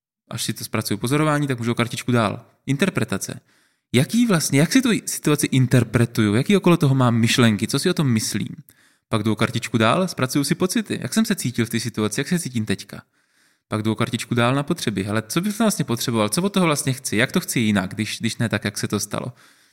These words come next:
Pak jdu na kartičku záměr, o tom budeme mluvit za chvilku víc.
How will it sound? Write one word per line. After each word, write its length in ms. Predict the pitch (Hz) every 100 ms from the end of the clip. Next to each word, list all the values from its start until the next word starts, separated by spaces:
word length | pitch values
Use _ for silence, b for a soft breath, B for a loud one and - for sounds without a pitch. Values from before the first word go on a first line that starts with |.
| b -
Pak 140 | 107
jdu 60 | 113
na 120 | 117
kartičku 460 | 120 - 120 -
záměr, 520 | 113 107 98 101 107 147
o 60 |
tom 120 | 131
budeme 180 | 107 107
mluvit 140 | 107 107
za 100 | 107
chvilku 320 | - 110 -
víc. 280 | 101 170